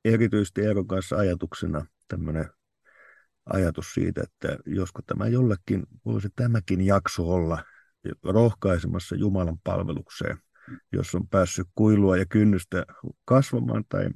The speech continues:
tai jollekin vaikka uudelle tutustujalle ja tulla rohkeasti mukaan kristillisen Jumalan palveluksen äärelle ja, ja vaikka olisi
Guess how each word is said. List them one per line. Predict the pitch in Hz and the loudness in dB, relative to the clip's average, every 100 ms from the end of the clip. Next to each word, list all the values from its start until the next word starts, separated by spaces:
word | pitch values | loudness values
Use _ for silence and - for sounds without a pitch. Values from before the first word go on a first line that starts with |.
| - - - - - - - | -10 -20 -20 -20 -20 -20 -4
tai | - | 0
jollekin | 113 107 - 107 | 2 2 2 2
vaikka | 104 - 98 98 | 2 2 -2 0
uudelle | 107 107 90 78 _ | 2 4 4 0 _
tutustujalle | - 101 92 - 80 80 - 52 - _ _ _ _ _ _ - | -2 0 0 -4 -6 -4 -4 -6 -10 _ _ _ _ _ _ -16
ja | - - | -14 -12
tulla | - 85 - - | -8 -6 -8 -8
rohkeasti | - 95 - 87 87 - - - _ _ _ _ _ _ _ | -4 -4 -4 -6 -6 -8 -12 -12 _ _ _ _ _ _ _
mukaan | 90 90 92 76 | -2 0 0 -2
kristillisen | 73 90 87 - 82 82 78 | 0 0 0 -2 -4 -2 -2
Jumalan | 82 80 - - | -2 -2 -4 -6
palveluksen | - 73 53 - - - - _ _ _ - | -6 -4 -6 -12 -10 -12 -12 _ _ _ -10
äärelle | 87 82 64 53 | -6 -6 -6 -8
ja, | 50 58 - _ _ _ _ _ _ _ _ _ | -8 -10 -12 _ _ _ _ _ _ _ _ _
ja | - | -10
vaikka | - - - | -10 -8 -8
olisi | - - | -6 -8